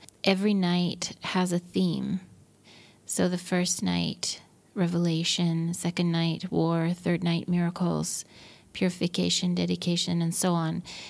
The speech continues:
And it has some scriptures and some talking points that you can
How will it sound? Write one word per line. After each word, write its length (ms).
And 140
it 140
has 220
some 180
scriptures 640
and 200
some 180
talking 480
points 580
that 240
you 160
can 500